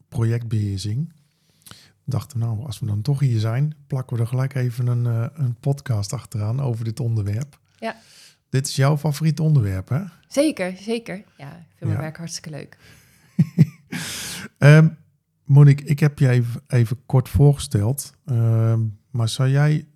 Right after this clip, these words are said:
Speaker 1: even in een notendop willen vertellen wat, eh,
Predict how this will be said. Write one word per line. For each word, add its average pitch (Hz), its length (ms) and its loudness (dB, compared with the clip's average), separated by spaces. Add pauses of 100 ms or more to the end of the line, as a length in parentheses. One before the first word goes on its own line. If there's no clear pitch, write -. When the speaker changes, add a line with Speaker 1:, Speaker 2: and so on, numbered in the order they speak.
Speaker 1:
even 135 360 -4
in 135 120 -2
een 123 120 0
notendop 123 560 -4
willen 117 220 -2
vertellen 110 580 -6 (640)
wat, 131 380 -10
eh, 110 580 -4